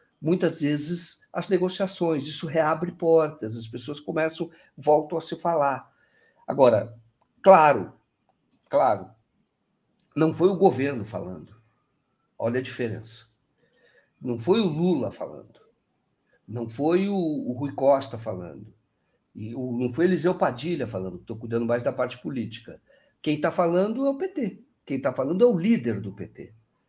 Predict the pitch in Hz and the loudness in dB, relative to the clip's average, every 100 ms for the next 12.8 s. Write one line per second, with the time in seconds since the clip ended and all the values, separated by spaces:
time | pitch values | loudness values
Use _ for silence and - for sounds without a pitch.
0 | _ 117 110 110 180 180 185 170 180 214 | _ -12 -10 -2 0 2 2 4 4 2
1 | 196 233 147 143 135 120 139 165 233 196 | -2 -4 0 0 2 2 0 -2 -6 -4
2 | 226 277 277 160 117 98 _ _ _ _ | -4 -6 -4 -4 -4 -10 _ _ _ _
3 | 110 135 143 135 117 113 110 107 - 123 | -4 -4 -4 -4 -4 -4 -6 -6 -8 -6
4 | 147 170 190 143 117 98 90 - _ _ | -4 -2 0 0 -2 -6 -8 -14 _ _
5 | _ _ _ _ - 131 110 110 110 139 | _ _ _ _ -18 -8 -4 -4 -2 -2
6 | 131 - 202 175 127 - _ _ 156 139 | -2 -4 -2 -2 -4 -12 _ _ -4 -2
7 | 135 135 143 151 160 165 151 151 147 165 | 0 0 0 0 2 2 2 -2 -2 0
8 | 165 180 175 139 127 160 - 185 208 175 | 0 0 0 0 2 0 0 -2 0 -4
9 | - 202 214 170 185 208 202 208 208 - | 0 2 4 2 2 -2 -2 -6 -6 -6
10 | 240 160 147 190 185 214 196 170 107 - | -6 -8 0 0 0 -2 -2 -2 -4 -8
11 | - - - 139 123 156 160 165 147 160 | -20 -20 -6 -2 2 0 0 -2 -2 -2
12 | 196 196 202 202 208 - 165 165 | -2 -2 -4 -4 -4 -4 -8 -8